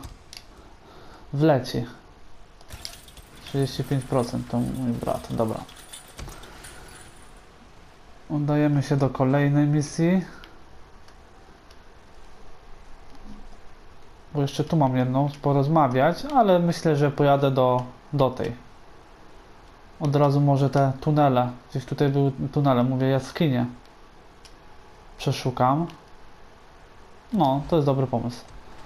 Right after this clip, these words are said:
Tylko trzeba zatankować, bo już mi zostało dwadzieścia, o, dwadzieścia procent, to dużo nie? Ale tu raczej nie dojadę już. To niestety muszę kupić.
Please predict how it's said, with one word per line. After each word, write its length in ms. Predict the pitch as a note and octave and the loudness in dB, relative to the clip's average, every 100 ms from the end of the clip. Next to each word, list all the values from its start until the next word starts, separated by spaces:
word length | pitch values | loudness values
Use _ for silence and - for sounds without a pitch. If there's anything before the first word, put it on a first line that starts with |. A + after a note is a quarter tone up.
| - - - - - - | -18 -18 -18 -18 -18 -6
Tylko 140 | D3+ D3 | -4 -2
trzeba 200 | D#3 D3 | 0 2
zatankować, 520 | C#3+ D3+ D3 C#3 B2 | 2 0 2 2 2
bo 140 | B2+ | 2
już 180 | C3 B2+ | 0 0
mi 80 | C#3 | -2
zostało 500 | C3+ C3 C#3 C3+ C3+ | -2 0 0 2 2
dwadzieścia, 540 | C3+ C#3 C#3 C#3 D#3 | 0 0 -2 -2 -4
o, 160 | G3+ F3 | 0 0
dwadzieścia 300 | B2+ B2+ F#3 | 2 0 -2
procent, 420 | - D3+ C3 B2+ | 0 -2 0 -4
to 60 | D3+ | -4
dużo 240 | D#3+ E3 | -4 -2
nie? 140 | F3 E3+ - - - - - - - - - - - - | -2 -4 -8 -20 -20 -20 -20 -20 -20 -20 -20 -20 -20 -8
Ale 140 | D3 | -6
tu 140 | D3 D#3+ | -2 0
raczej 260 | D#3 D#3 | 0 0
nie 100 | D3+ | 0
dojadę 420 | D3+ D3+ C#3+ B2 A#2+ | 2 4 4 2 -2
już. 140 | - - - - - - - - - - - - - - - - - - - - - - - - - - D3+ | -8 -14 -20 -18 -16 -16 -20 -20 -20 -20 -20 -20 -20 -20 -20 -20 -20 -20 -20 -20 -20 -20 -20 -20 -20 -14 -4
To 60 | D#3 | 0
niestety 400 | D3+ C#3+ D3 C#3+ | 0 2 0 2
muszę 280 | C3+ - C#3 | -2 -2 -2
kupić. 480 | C3+ - - - | -2 -6 -10 -12